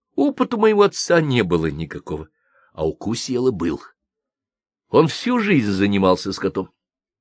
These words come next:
и потом по деревням ездил, кусил, закупал скот, а отец находился в лавке. Но продавать мясо тоже непростое дело. Каждому сорту своя цена. Одно дело, скажем, филей,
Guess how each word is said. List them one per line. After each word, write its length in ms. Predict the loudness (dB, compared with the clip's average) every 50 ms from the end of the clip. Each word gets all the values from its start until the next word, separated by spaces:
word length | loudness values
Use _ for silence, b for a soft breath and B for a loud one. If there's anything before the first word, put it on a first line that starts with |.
| _ _ _
и 80 | -14
потом 240 | 0 2 2 2 4
по 80 | 2 2
деревням 460 | 6 6 6 6 6 4 2 2 2
ездил, 480 | 2 2 2 0 0 2 0 0 0
кусил, 600 | 0 -2 0 0 0 0 -2 -4 -2 0 0 -2 B B B B B B B B
закупал 540 | -4 -4 -4 0 0 0 4 4 4 4 4
скот, 360 | 0 -4 2 2 2 2 2 B B B B B -2
а 120 | 0 0
отец 360 | 0 0 2 2 2 2 2 -4
находился 540 | -2 0 0 -2 0 -2 -4 -2 -2 -2
в 20 | -2
лавке. 400 | -2 -6 -6 -12 -16 -20 -20 -20 _ _ _ _ _ _ _ _ _ _ _ _ _ _ -10
Но 160 | -8 -8 -8 -4
продавать 680 | 0 2 2 2 4 2 2 4 4 0 -2 -4 -6 -4
мясо 360 | -4 -4 -4 -4 -6 -8 -8
тоже 440 | _ -4 0 0 0 0 0 -2 -6
непростое 640 | -6 -8 -6 -8 -8 -8 -10 -8 -6 -6 -4 -4 -4
дело. 320 | -4 -4 -4 -4 -4 -8 _ _ _ _ _ _ _ _ _
Каждому 640 | -4 2 4 6 8 8 6 6 4 2 2 2 0 -2
сорту 420 | 0 2 2 2 4 2 -2 -2
своя 380 | -2 2 2 2 4 4 0 0
цена. 360 | -2 -6 -2 -2 -2 -2 B B B B B B B B B B B B B B
Одно 500 | 0 2 2 2 2 2 2 4 4 4
дело, 260 | 4 4 4 4 4
скажем, 420 | 4 4 2 2 2 2 0 -2 -4
филей, 720 | -8 -12 -8 -6 -4 -2 0 0 2 2 0 -2 -4